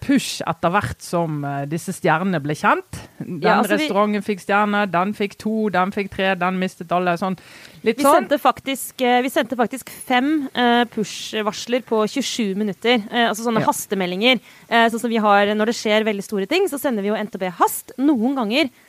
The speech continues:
Speaker 2: sender vi også N T B IL. Dette var
Speaker 1: Ja.
Speaker 2: ikke IL, da. Men vi sendte fem sånne hastemeldinger i løpet av de, den snaue halvtimen, ja.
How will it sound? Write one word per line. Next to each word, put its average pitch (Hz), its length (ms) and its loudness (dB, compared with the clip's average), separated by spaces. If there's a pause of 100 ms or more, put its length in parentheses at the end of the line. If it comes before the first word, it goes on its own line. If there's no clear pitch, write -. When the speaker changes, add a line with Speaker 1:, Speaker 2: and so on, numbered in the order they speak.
(100)
Speaker 2:
sender 233 240 2
vi 208 60 -2
også 214 320 -2
N 202 140 -2
T 233 160 -2
B 190 260 0
IL. 185 340 -4 (400)
Dette 190 160 -2
var 147 100 2
Speaker 1:
Ja. - 40 -2
Speaker 2:
ikke - 220 -8
IL, 226 240 0
da. - 100 2
Men 202 120 0
vi 262 40 4
sendte 330 260 0
fem 254 300 2
sånne 226 160 0
hastemeldinger 190 560 -2
i 220 60 0
løpet 165 180 0
av 190 100 -2
de, 175 300 -4
den 180 140 -4
snaue 175 260 -2
halvtimen, 160 320 -4
ja. 220 120 4